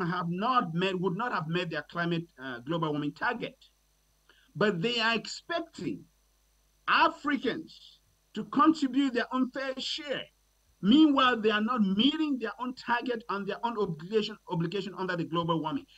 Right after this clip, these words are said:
So this is where I say there's a lot of hypocrisy in the whole deal. There's a lot of, you know, lack of bad faith from the big government in the Western world,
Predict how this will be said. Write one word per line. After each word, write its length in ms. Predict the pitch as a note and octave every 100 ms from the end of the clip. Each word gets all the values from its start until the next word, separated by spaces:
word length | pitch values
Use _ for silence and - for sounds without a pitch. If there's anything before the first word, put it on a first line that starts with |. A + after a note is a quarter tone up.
| -
So 140 | -
this 240 | A#3 D4 E4
is 160 | A#3
where 180 | A#3+ B3 G#3
I 140 | G#3
say 480 | - G#3 F#3 E3+ E3 _ _ _
there's 220 | - G#3 G#3+
a 60 |
lot 260 | G#3+ B3 C4
of 200 | G3 E3+ _
hypocrisy 1000 | G3+ G3 - - E4 - F#3+ E3 - D#3+ _ _ _ _
in 80 | F#3
the 100 | F#3
whole 280 | F3 G#3+ G#3
deal. 260 | E3+ C3 D2 _ _ _ _ _ _ -
There's 180 | F#3+ G3+
a 240 | G3+ G3+
lot 300 | A3 C#4+ D#4+
of, 220 | C#4 G#3+ E3 _ _ _ _ _ _ - _ _ _ -
you 80 | G#3
know, 300 | G3+ E3 - E3+
lack 460 | G3 A3 C#4 C4+
of 200 | F#3+ C3+
bad 220 | G#3+ C4+ -
faith 220 | - - - _ _ _ _ _ _ -
from 180 | G3
the 100 | F#3+
big 400 | E3 C3+ B3 C4+
government 400 | G3+ A#3 A#3 A#3
in 60 | G3
the 80 | F3+
Western 440 | F#3+ G#3+ - G3+
world, 220 | D3 A#2+